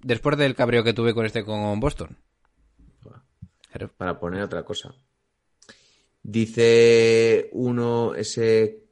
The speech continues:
Speaker 2: Comp, eh, dice, "Son pardos estos demás equipos, espero que el año cambien, molaría una liga más disputada", no sé quién habla. De, eh, casi del segundo equipo puede parar a, a Brooklyn. A Brooklyn. Pues yo creo que sí, joder, si Lakers hubiera estado con un Davis y LeBron sano,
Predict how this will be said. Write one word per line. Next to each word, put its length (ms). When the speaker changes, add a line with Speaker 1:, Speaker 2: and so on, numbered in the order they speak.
Speaker 2:
Comp, 320
eh, 200
dice, 300
"Son 220
pardos 340
estos 240
demás 240
equipos, 320
espero 180
que 80
el 60
año 140
cambien, 320
molaría 380
una 100
liga 180
más 180
disputada", 480
no 80
sé 180
quién 200
habla. 180
De, 360
eh, 160
casi 320
del 120
segundo 300
equipo 240
puede 160
parar 260
a, 180
a 120
Brooklyn. 440
A 100
Brooklyn. 340
Pues 600
yo 160
creo 140
que 120
sí, 120
joder, 260
si 120
Lakers 340
hubiera 180
estado 340
con 140
un 140
Davis 280
y 40
LeBron 360
sano, 380